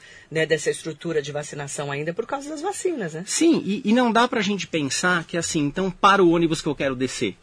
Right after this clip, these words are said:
Speaker 1: Não
Speaker 2: né?
Speaker 1: pode
Speaker 2: Vamos
Speaker 1: pa-,
Speaker 2: parar
Speaker 1: não
Speaker 2: o
Speaker 1: pode.
Speaker 2: mundo que eu vou descer. Não dá, o mundo é este, o processo é esse.
Speaker 1: É o que tem pra hoje.
Speaker 2: Sim, imagina se a gente parar o estudo total, por completo. Qual vai ser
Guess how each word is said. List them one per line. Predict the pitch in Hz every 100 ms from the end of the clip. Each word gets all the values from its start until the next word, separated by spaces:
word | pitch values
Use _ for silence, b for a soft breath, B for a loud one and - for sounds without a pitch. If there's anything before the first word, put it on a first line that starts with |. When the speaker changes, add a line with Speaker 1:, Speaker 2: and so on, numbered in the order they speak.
| _
Speaker 1:
Não | 156
Speaker 2:
né? | 185
Speaker 1:
pode | 147 196
Speaker 2:
Vamos | 208
Speaker 1:
pa-, | 180
Speaker 2:
parar | 185 165 160
Speaker 1:
não | 165
Speaker 2:
o |
Speaker 1:
pode. | 147
Speaker 2:
mundo | 175 214 208
que | -
eu | 175
vou | 170 175
descer. | 165 160 147 127
Não | 156 294
dá, | 220 226
o | 175
mundo | 170 190 226 240
é | 214
este, | 208 -
o | 185
processo | 180 175 202 -
é | 220
esse. | 185 180 -
Speaker 1:
É |
o | 180
que | 269
tem | 269
pra | 262 294
hoje. | 311 220 233 - -
Speaker 2:
Sim, | - 440 392 - B -
imagina | 247 285 247 175 262 269
se | - 233
a |
gente | 208 185 175 -
parar | 180 220 202 165 180 175 - -
o | 170
estudo | 185 - 208 214 185 - -
total, | 294 - 175 135
por | 123 180
completo. | 190 170 147 123 101 - _ b b b _
Qual | - 247 262 285
vai | 240 226 220
ser | - - 185 202 190